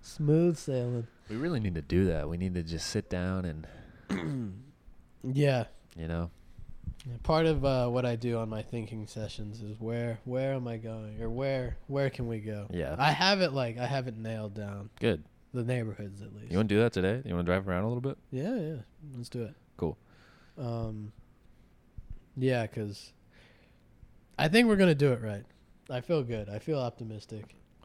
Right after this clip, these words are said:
Speaker 2: I do too, because like I said, I said one day, um, what did I say? I said, "We're both really good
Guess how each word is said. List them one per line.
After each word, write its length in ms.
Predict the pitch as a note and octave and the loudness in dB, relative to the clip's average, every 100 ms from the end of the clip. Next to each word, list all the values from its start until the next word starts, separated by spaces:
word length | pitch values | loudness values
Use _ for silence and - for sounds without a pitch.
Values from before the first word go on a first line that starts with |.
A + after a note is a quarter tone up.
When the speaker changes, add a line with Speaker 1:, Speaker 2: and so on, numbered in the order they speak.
| - | -2
Speaker 2:
I 80 | C3+ | 2
do 120 | G2 | 2
too, 300 | - D#2+ - - | 2 -2 -2 -6
because 440 | G#2+ G2 F#2 - - - | 0 0 0 -8 -18 -2
like 200 | G#2 G#2+ | 0 2
I 100 | G#2 | 2
said, 420 | F#2+ F#2+ E2+ D#2+ - | 2 0 0 -2 -6
I 80 | E2+ | -4
said 220 | - F#2 | -2 0
one 200 | F2 F2+ | 0 0
day, 240 | F2 E2+ G#2 - _ - - - - - - - - - - | 0 -2 -6 -18 _ -20 -20 -20 -20 -20 -20 -20 -20 -20 -10
um, 480 | F2 E2+ D#2 D2 D#2 | -6 -4 -4 -6 -10
what 160 | F#2+ B2+ | -10 -4
did 160 | G2+ | -4
I 80 | - | -6
say? 240 | - C#2 E2 | -10 -10 -8
I 40 | E2 | -8
said, 320 | - E2 D#2+ - - | -4 -4 -4 -12 -2
"We're 160 | F#2+ | 2
both 400 | F#2 G#2+ A#2+ B2+ G#2 | 4 6 8 6 4
really 300 | G2+ A2 A2 | 4 4 4
good 400 | G2+ F#2+ F2+ | 4 4 2